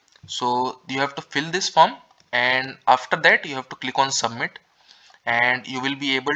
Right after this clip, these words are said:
to apply for this, uh, job position. And if you are found eligible according to these criterias, that is the percentage criterias and all, then you will soon receive the test link. The test will start from the twenty-fourth of January onwards,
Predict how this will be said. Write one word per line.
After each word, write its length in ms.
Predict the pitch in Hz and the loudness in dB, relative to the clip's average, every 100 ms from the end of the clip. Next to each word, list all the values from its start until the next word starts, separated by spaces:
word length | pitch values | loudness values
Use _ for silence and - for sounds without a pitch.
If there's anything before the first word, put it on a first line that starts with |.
| - | 0
to 120 | 143 | 0
apply 320 | 139 131 135 | 0 2 2
for 200 | 135 135 | 2 -2
this, 420 | 131 135 - - - _ | -2 -6 -6 -6 -14 _
uh, 340 | 120 120 120 120 - _ | -8 -6 -6 -10 -16 _
job 260 | 127 123 - | 0 0 2
position. 380 | 131 123 - 196 - _ - _ - | -4 -4 -6 -6 -12 _ -20 _ 2
And 420 | 123 131 135 135 - | 6 6 4 -4 -10
if 180 | 147 170 | -6 0
you 80 | |
are 60 | 170 | 2
found 280 | 170 165 139 | 4 4 2
eligible 540 | 135 127 131 196 226 - | -4 -4 -6 -8 -10 -12
according 400 | 120 120 123 127 | -4 -2 -2 -6
to 80 | 131 | -12
these 160 | 127 123 | -10 -6
criterias, 680 | - 117 120 117 160 220 - _ - | -2 -4 -4 -6 -6 -6 -14 _ -12
that 200 | 113 117 | -10 -10
is 80 | 123 | -10
the 80 | 123 | -8
percentage 460 | - - 117 127 - | -6 -6 -6 -8 -2
criterias 480 | 135 143 135 139 | -2 -2 -6 -4
and 140 | 139 135 | -2 -2
all, 180 | 170 - _ - - _ | -6 -8 _ -20 -20 _
then 320 | 120 127 135 131 | 0 2 2 0
you 120 | 131 | -2
will 140 | 143 | -2
soon 300 | - 131 143 | -4 -4 -4
receive 340 | 143 - 127 170 | -4 -6 -6 -10
the 140 | 233 _ _ | -12 _ _
test 240 | 120 - | 0 0
link. 220 | 113 101 - _ _ | -6 -14 -16 _ _
The 80 | 127 | -4
test 320 | 147 156 - | 2 2 0
will 100 | 175 | -6
start 340 | - 160 156 - | 0 2 2 0
from 220 | 156 156 | -4 -6
the 100 | 151 - | -12 -4
twenty-fourth 540 | 120 117 - 139 139 | -6 -4 -2 -2 -2
of 100 | 139 | -8
January 420 | 123 123 127 135 | -8 -8 -6 -2
onwards, 440 | 131 127 165 - | -2 -2 -6 -8